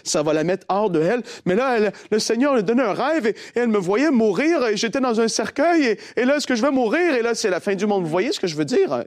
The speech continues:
Il y a des rêves comme ça. Et il faut savoir, euh, doser. Et en effet, si t'as écouté un film d'horreur la veille, euh, après ça, sois pas surpris si tu fais un rêve comme ça.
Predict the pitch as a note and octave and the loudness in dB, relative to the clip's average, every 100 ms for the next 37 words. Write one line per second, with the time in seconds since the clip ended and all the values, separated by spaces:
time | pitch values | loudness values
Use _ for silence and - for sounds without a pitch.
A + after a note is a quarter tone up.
0 | - D#3 D3+ D3 G3+ B3 - D#3+ - G3 | -4 0 0 0 -2 -4 -4 -4 0 0
1 | C#4+ - _ _ _ D#3 D#3+ D#3 F#3+ F#3 | 0 -4 _ _ _ 0 2 2 0 -2
2 | E3+ D3+ F#3+ A3+ E3+ C#3+ D#3 D#3 C3+ F#3+ | -2 0 0 0 0 0 2 0 2 0
3 | E4+ - D3 C#3+ C3+ C#3+ C#3+ - A#3 - | 0 0 0 2 2 0 -2 -4 -6 -6
4 | D3+ D3+ D#3 E3 E3+ - D#3 C3+ C#3 D3+ | -4 -4 -4 -4 -4 -2 -2 0 0 -2
5 | B2 C#3+ A3+ F#3+ C3+ C3 C#3 B2+ F#3+ E3+ | -2 -2 0 0 0 0 -4 -4 -4 -4
6 | C3+ D#3+ D#3+ - G#3+ - C4 F3+ F3 D#3+ | -4 -4 -4 -4 -6 -2 -2 0 0 0
7 | D#3 D#3 D#3 D3 C#3+ | -2 -2 -4 -4 -4